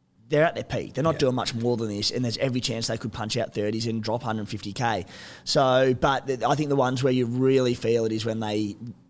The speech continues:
Speaker 1: these back, outside backs or, like, spine players go nuts, hit eight hundred, and before you know it, they're six hundred again. You go, "Shit."
Speaker 2: And it happens so quickly.
Speaker 1: Yeah. And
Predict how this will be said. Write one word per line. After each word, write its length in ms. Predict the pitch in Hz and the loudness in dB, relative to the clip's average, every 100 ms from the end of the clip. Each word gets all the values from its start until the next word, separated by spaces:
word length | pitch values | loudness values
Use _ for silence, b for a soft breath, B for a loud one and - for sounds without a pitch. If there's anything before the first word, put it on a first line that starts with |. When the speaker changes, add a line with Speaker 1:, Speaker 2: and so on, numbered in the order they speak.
| - | -4
Speaker 1:
these 220 | 123 110 | -2 -2
back, 420 | - 113 113 - | -2 -2 -2 -2
outside 360 | 143 120 123 113 | 0 0 -2 -2
backs 420 | 107 110 113 - | 0 0 -2 -2
or, 140 | 113 101 | 0 0
like, 140 | 101 | -2
spine 440 | - - 113 110 | -4 0 -2 -2
players 360 | 113 110 110 110 | -4 -2 0 -2
go 180 | 120 110 | -2 -2
nuts, 300 | 110 107 - | -2 -4 -4
hit 80 | 110 | -2
eight 160 | 107 | -2
hundred, 380 | 110 107 117 110 | -2 -4 -2 -2
and 200 | 110 107 B B B B - | -2 -4 B B B B -6
before 240 | 120 127 | 0 0
you 80 | 113 | 0
know 140 | 107 | -2
it, 40 | 101 | -2
they're 60 | |
six 240 | 113 113 - | -2 -2 -4
hundred 240 | 104 110 | -4 -6
again. 220 | 98 107 | -4 -4
You 60 | 104 | -2
go, 180 | 101 80 | -2 -2
"Shit." 600 | - - - - - - | -6 -6 -4 -6 -6 -4
Speaker 2:
And 80 | 104 | -2
it 60 | |
happens 300 | 90 110 98 | 0 -2 -4
so 320 | - - 92 | -4 0 -2
quickly. 280 | - - - | -2 -6 -2
Speaker 1:
Yeah. 160 | 131 - - B B B - | -2 -2 -14 B B B -2
And 460 | 151 165 143 120 | 0 2 0 -4